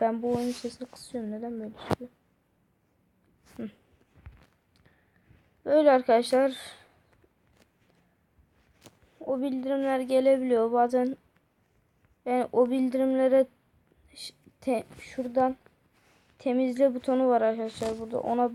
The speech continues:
basmazsanız bende temizle butonu var. Sizde ne butonu var bilmiyorum. Ona basmazsanız arkadaşlar o gelen bildirime basarsanız arkadaşlar otomatikmen indiriyor ve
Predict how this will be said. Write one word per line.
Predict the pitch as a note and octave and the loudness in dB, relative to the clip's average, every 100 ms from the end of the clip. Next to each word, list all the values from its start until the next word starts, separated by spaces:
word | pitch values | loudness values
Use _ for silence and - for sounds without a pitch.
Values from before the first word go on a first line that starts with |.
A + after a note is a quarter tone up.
| A#3 | -2
basmazsanız | A#3 A#3 B3+ B3+ - G#3+ G#3+ C4 - _ _ _ _ _ - - _ _ _ _ _ C#4 - | -2 0 -4 -6 -6 -6 -6 -8 -14 _ _ _ _ _ -20 -20 _ _ _ _ _ -20 -6
bende | A3 A#3+ A#3+ | -2 -2 -2
temizle | B3 A#3+ A#3 A#3+ | -2 -2 -2 -2
butonu | A#3 - A#3 A#3 A#3 | -2 -6 -2 0 6
var. | A3 | 4
Sizde | A#3+ - G#3+ A3+ A3+ | 4 -12 -6 -4 -2
ne | A#3 A#3 | -4 -6
butonu | - A3 A3 | -12 -8 -2
var | A3 A3 | -2 -2
bilmiyorum. | A#3+ A3+ G3+ B3+ _ - _ _ _ _ - | -6 -4 -4 -6 _ -20 _ _ _ _ -8
Ona | C4 C#4 C4+ | -2 0 2
basmazsanız | C#4 C#4+ C#4 C#4 C4 C4 | 2 0 -6 -2 0 2
arkadaşlar | B3+ B3+ B3+ - C#4 - _ _ - _ _ _ _ _ - | 0 -2 -2 0 0 -2 _ _ -20 _ _ _ _ _ 2
o | C#4 C#4 A3+ | 6 6 6
gelen | B3+ B3 C4 C4 | 4 6 4 2
bildirime | A#3+ C4 C4+ B3+ - | -2 0 0 0 2
basarsanız | B3 B3 C4+ - A#3+ A#3 | 2 2 -2 -2 -2 0
arkadaşlar | A3+ A#3 A#3+ C#4+ C4+ _ _ _ _ - | 0 -2 -2 0 -2 _ _ _ _ -8
otomatikmen | A#3 C#4 C4+ C4 B3+ C4+ B3+ - | -2 0 0 -2 -2 -2 -2 -2
indiriyor | B3+ B3+ B3+ C4 A#3+ A#3+ A#3+ _ _ - | 0 2 0 4 4 4 -2 _ _ 0
ve | B3 | 0